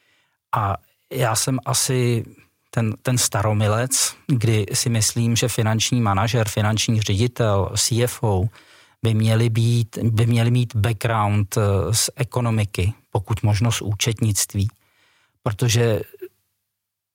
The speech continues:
když půjdu k tomu účetnictví, protože, proto jsem šel třeba i na střední ekonomickou, nechtěl jsem na gymnázium a to účetnictví mi dalo takovou krásnou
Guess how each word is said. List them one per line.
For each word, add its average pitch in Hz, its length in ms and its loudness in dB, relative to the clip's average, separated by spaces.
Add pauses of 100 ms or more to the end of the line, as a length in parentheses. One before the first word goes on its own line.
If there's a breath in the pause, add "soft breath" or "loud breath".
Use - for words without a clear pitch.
(720)
když 117 200 0
půjdu 120 320 -2
k - 100 -10
tomu 127 300 0
účetnictví, 113 720 0
protože, 117 440 -2 (160)
proto 127 240 -2
jsem 120 180 0
šel 127 180 0
třeba 123 240 0
i 123 60 0
na 113 120 0
střední 123 380 0
ekonomickou, 117 640 0
nechtěl 110 280 -2
jsem - 180 -2
na 107 120 2
gymnázium 107 680 0
a 117 80 -4 (140)
to 127 120 0
účetnictví 117 640 0
mi 120 120 2
dalo 110 300 2 (380 loud breath)
takovou 120 340 0
krásnou 120 760 0